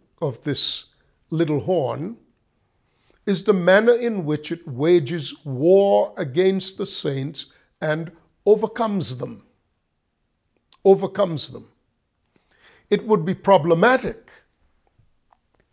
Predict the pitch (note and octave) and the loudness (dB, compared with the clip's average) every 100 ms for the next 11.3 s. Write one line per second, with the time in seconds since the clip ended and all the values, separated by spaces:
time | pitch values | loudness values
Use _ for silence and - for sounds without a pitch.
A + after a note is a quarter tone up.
0 | _ _ _ _ - F#3+ F#3 C#3 F3 G3 | _ _ _ _ -2 0 0 0 0 0
1 | - - - F3 - D#3 - - D3+ D3 | 0 -2 -4 -4 -2 -4 -4 -6 -4 -2
2 | C#3 D3 - - _ - - C4+ F#3 D#3 | -2 -4 -8 -16 _ -20 -6 -4 -4 -6
3 | - C#3 C#3 C#3+ D3 - - - C#3 C#3 | -8 -8 -8 -8 -8 -8 -6 -4 -2 -2
4 | C#3 E3 - G#3+ E3+ G2+ - - - _ | -4 -8 -8 -8 -8 -12 -14 -14 -16 _
5 | _ _ _ _ - F3 E3 B2 D3+ D3+ | _ _ _ _ -2 2 2 2 -4 -6
6 | A3+ E3+ - F#3+ E3 E3+ E3 F3+ G3 F3 | -6 -6 -6 -8 -6 -6 -4 -2 -2 -2
7 | - _ _ _ _ _ _ _ _ _ | -10 _ _ _ _ _ _ _ _ _
8 | _ _ _ _ _ _ _ _ - D3+ | _ _ _ _ _ _ _ _ -8 0
9 | F3 C3 G3 G3 E3+ A3 A3 - - C#3+ | 0 2 0 0 -4 0 -2 -4 -8 -8
10 | C3+ F3+ _ _ _ _ _ - D3 D3 | -8 -10 _ _ _ _ _ -6 -4 -2
11 | E3+ - | -4 -10